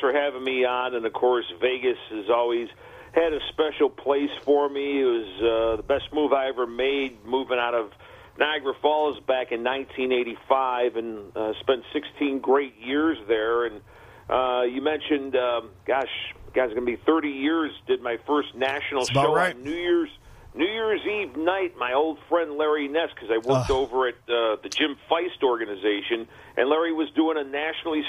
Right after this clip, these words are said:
Speaker 1: syndicated show
Speaker 2: At Bally's.
Speaker 1: on, at, yeah, right, at the, at the sports book, and at the time that was, uh, the Sports Entertainment Network before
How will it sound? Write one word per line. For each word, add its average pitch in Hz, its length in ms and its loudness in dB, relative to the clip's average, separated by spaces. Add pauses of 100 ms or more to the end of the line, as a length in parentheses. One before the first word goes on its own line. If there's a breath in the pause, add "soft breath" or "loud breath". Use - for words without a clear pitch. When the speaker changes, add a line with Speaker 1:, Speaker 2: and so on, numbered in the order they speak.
Speaker 1:
syndicated 151 560 0 (180)
show 165 440 4
Speaker 2:
At 143 200 0
Bally's. 156 400 2
Speaker 1:
on, 139 300 -2
at, 147 120 -2 (640)
yeah, 175 260 4 (120)
right, 151 300 2 (100)
at 131 320 -4
the, 131 240 2
at 135 100 -4
the 131 80 0 (120)
sports 190 320 0 (100)
book, - 260 0
and 131 160 -2
at 135 160 0
the 113 80 -14 (140)
time 190 280 0
that 160 140 -2
was, 135 220 2 (460 soft breath)
uh, 127 200 2
the 123 100 -2 (140)
Sports 175 260 2 (100)
Entertainment 160 680 -2
Network 156 400 -4
before - 160 -4